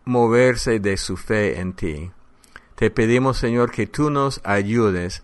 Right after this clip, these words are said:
a ser como ellos, en el nombre de Cristo Jesús.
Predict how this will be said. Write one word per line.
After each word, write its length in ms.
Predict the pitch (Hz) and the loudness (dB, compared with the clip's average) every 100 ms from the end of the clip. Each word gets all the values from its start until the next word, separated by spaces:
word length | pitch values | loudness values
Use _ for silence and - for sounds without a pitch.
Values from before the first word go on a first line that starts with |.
| - | -12
a 40 | |
ser 460 | - 120 120 123 - | -6 0 2 2 -2
como 520 | 127 120 123 120 - | -4 -2 -2 -4 -4
ellos, 640 | 110 110 98 85 78 - - - _ _ _ | 0 2 0 -2 -8 -12 -14 -20 _ _ _
en 200 | - 95 | -8 -4
el 180 | 90 92 | -4 -2
nombre 540 | 104 113 113 110 113 - | 0 0 0 0 -2 -4
de 220 | 92 85 | -8 -6
Cristo 420 | 113 98 - 104 | -4 -4 -4 -4
Jesús. 720 | 110 98 - 80 76 - - | -4 -6 -6 -10 -10 -12 -16